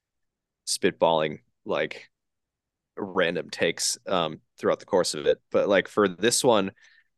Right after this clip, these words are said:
this is, like, partially related to the earn the merge, but, like, why is this the thing that stuck?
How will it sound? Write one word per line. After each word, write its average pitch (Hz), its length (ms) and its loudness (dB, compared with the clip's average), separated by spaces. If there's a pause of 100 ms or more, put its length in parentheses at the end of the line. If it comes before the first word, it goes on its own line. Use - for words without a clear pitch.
(920)
this 143 220 2
is, 135 200 2
like, 104 440 4 (2000)
partially 160 640 4
related 160 580 2
to 170 120 -6
the 156 120 -2
earn 147 200 0
the 151 80 -2
merge, 147 480 -2 (1300)
but, 117 360 6 (960)
like, 131 120 -10
why 143 220 4
is 220 220 4
this 117 480 -2 (340)
the 110 120 0
thing 101 400 0
that 90 100 -6
stuck? - 560 -6